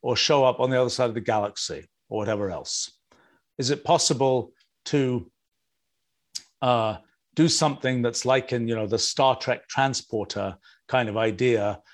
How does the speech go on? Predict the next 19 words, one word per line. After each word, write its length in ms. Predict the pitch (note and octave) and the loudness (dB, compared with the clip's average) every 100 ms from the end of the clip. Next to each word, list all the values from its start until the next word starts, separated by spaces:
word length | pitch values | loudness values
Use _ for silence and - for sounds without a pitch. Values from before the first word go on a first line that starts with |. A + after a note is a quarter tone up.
| _ - | _ -4
where 480 | A#2+ A2 G#2+ G2 F#2+ | 0 2 0 -2 -6
you're, 280 | B2 A2 A2+ | -2 0 0
you're 160 | A2+ | 0
one 240 | G#2+ D3 C#3+ | 2 2 2
place 560 | C#3 D3 C#3 - - - | 2 2 2 -4 -6 -6
and 160 | A#2+ A#2 | -4 0
then 420 | B2+ A#2+ A#2 A#2 - | 2 0 -4 -6 -6
you're, 120 | A2 - - - | -6 -6 -8 -4
you're 160 | A#2+ | -2
suddenly 340 | - B2+ A2 G#2+ | 2 2 0 -2
somewhere 320 | A#2+ A2 G#2 | 0 0 0
else? 500 | E2 - - - _ _ _ _ _ _ _ - | -2 -2 -4 -4 _ _ _ _ _ _ _ 0
Now, 320 | C#3+ C3+ A#2+ - _ _ _ _ _ - | 4 4 2 -2 _ _ _ _ _ -6
it, 160 | C#3+ - | -4 -4
it's 160 | D3 | 2
worth 260 | G3 G3+ - | 4 4 2
commenting 560 | F3 F3 D3 A#2+ G#2 | 2 2 2 0 -2
that 140 | G#2 - | -4 -4
even 600 | G3 G#3+ F3+ D3+ C3+ C3 | 0 2 4 4 2 -4